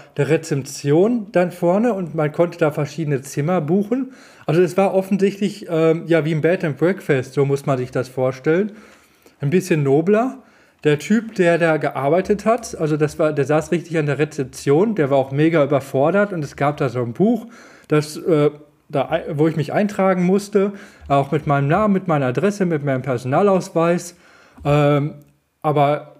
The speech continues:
der letzte Eintrag schien ein bisschen älter zu sein. Ich konnte das leider nicht lesen, weil das halt in Urdu geschrieben ist, also in der pakistanischen Schrift. Ähm, und der saß da einfach wohl nur rum. Und wie sich das so nachher herausstellte, war das so eine Villa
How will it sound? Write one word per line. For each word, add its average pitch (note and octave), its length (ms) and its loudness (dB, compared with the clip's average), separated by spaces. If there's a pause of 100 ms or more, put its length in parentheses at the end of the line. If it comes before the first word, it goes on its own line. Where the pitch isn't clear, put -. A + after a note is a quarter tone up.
(140)
der C#3+ 80 2
letzte E3+ 340 0
Eintrag F#3+ 460 0
schien G3 220 2
ein F3+ 40 2
bisschen F3 300 -2
älter D#3+ 300 2
zu F#3 100 -6
sein. F3+ 240 2
Ich F3+ 140 -4
konnte E3 260 0
das D#3 140 0
leider D#3+ 280 2
nicht D3+ 180 -4
lesen, E3 360 2
weil C#3+ 140 2
das C#3+ 200 0
halt C#3+ 300 0
in C#3 220 -4
Urdu E3 320 2
geschrieben F3+ 480 -2
ist, G3 420 -2 (380)
also C3 160 2
in C#3 80 2
der C#3+ 100 4
pakistanischen D3+ 800 -2
Schrift. - 400 -2 (800)
Ähm, C#3+ 500 2
und D3 220 0
der C#3 180 4
saß C#3 280 0
da E3+ 120 2
einfach D3+ 240 0
wohl D3 120 0
nur C3+ 160 0
rum. G#3 320 0 (260)
Und C#3+ 240 0
wie F3+ 80 0
sich F3+ 160 -2
das E3 180 0
so E3 100 -2
nachher D#3+ 280 2
herausstellte, E3 640 0
war D#3 80 2
das D#3 240 0
so D3+ 320 2 (260)
eine C3+ 160 -2
Villa F3+ 220 2